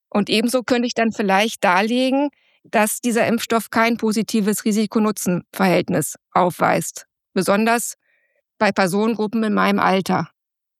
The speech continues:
Und nämlich schon in der Woche nach meiner Impfung wurde AstraZeneca für meine Altersklasse gar nicht mehr zugelassen. Und als ich noch im Krankenhaus war,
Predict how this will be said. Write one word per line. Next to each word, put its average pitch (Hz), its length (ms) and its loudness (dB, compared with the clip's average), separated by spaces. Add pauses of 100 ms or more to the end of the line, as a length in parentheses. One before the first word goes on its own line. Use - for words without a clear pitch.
(140)
Und 208 200 -2
nämlich 226 260 -2
schon 226 200 -2
in 277 160 0
der 262 180 0
Woche 254 320 0
nach 226 260 2
meiner 233 320 0
Impfung 285 540 -2 (480)
wurde 247 520 0
AstraZeneca 226 1000 0
für 220 80 -2
meine 208 260 2
Altersklasse 202 760 0
gar 180 140 0
nicht 180 140 -2
mehr 175 120 0
zugelassen. 160 580 -2 (600)
Und 190 260 0
als 220 220 0
ich 220 160 -4
noch 202 120 0
im 185 100 0
Krankenhaus 214 560 0
war, 220 300 2